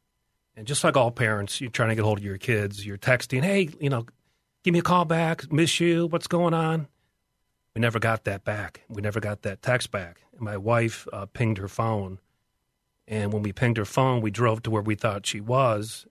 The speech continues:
And she was supposedly in a hotel with some friends hanging out. And there was a coroner's, a coroner's truck was there with lights on. And we're just praying to God.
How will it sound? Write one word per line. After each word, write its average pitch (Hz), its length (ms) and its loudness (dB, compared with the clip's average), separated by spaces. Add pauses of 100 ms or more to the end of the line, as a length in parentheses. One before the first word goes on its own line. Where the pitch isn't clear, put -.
And 98 160 -14
she - 120 -6
was 104 200 -4
supposedly 113 480 -2
in 107 60 -4
a 101 40 -6
hotel 104 360 -4
with 104 140 -10
some 92 180 -12
friends 113 580 0 (320)
hanging 104 320 0
out. 113 320 0 (560)
And 95 220 -14
there 110 100 0
was 107 160 -2
a 107 40 -10
coroner's, 123 680 0
a - 100 -16
coroner's 123 420 0
truck - 320 -4
was 95 120 -16
there 101 160 -2
with 98 120 -12
lights 107 340 0
on. 85 300 -8 (720)
And 101 200 -14
we're 107 160 -2
just 101 240 -8
praying 101 320 -4
to 92 60 -18
God. 92 560 -8